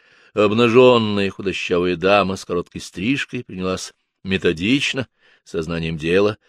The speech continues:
осыпать неповреждённые участки лица расслабленно лежащего на спине на просторной гостиничной кровати и также уже лишённого всех своих одежд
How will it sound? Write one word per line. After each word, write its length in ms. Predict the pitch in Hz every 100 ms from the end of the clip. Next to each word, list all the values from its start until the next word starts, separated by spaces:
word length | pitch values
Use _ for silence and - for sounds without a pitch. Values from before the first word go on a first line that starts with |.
| _ _
осыпать 480 | - - 90 95 -
неповреждённые 880 | 160 143 104 101 80 95 92 87 87
участки 460 | 85 90 85 - 85
лица 460 | 82 - 90 90 - _
расслабленно 800 | 82 85 - - 87 139 160 156
лежащего 600 | 147 139 120 123 - -
на 80 | 117
спине 460 | - - 101 98 98 _ _ _ _
на 100 | 82
просторной 680 | 90 85 - 190 190 170
гостиничной 720 | 131 127 - 113 113 - 104
кровати 540 | 98 98 98 92 - 80 _ _
и 60 | -
также 220 | 85 85
уже 140 | 82
лишённого 540 | 95 107 - 107 98 95
всех 240 | - 95
своих 260 | - 92 95
одежд 500 | 85 90 90 -